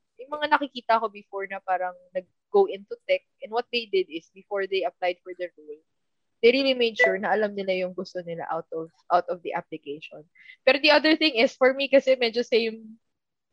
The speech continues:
same line yung <laughs> business na, na nilipatan ko. I was hired because of experience, yung prior knowledge ko. So, tingin ko depende din yun sa hiring manager mo na, okay, willing ba sila to teach?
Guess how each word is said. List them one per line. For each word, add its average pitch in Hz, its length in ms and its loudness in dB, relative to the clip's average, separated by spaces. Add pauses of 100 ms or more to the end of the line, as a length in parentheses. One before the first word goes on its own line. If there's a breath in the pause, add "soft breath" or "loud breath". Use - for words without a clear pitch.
same 240 560 0
line 214 480 4
yung 214 200 -2
<laughs> 240 40 2
business - 480 -6
na, 202 160 0 (440 loud breath)
na 233 120 4
nilipatan 208 800 4
ko. 165 240 -6 (920)
I 247 160 6
was 269 100 4
hired 247 240 6
because 214 300 -4
of 202 100 -4
experience, 160 800 -6
yung 180 320 -8
prior 175 380 2
knowledge 160 500 -8
ko. 143 220 -14 (380)
So, 214 160 -2 (580)
tingin 277 240 2
ko 311 80 0
depende 226 480 0
din 220 220 -6
yun 214 160 -4
sa 214 100 -4
hiring 185 380 0
manager 170 500 -6
mo 156 160 -14
na, 147 320 -14
okay, 139 400 -14
willing 214 320 4
ba 196 140 2
sila 190 240 0 (100)
to 170 380 -6 (320)
teach? - 580 -2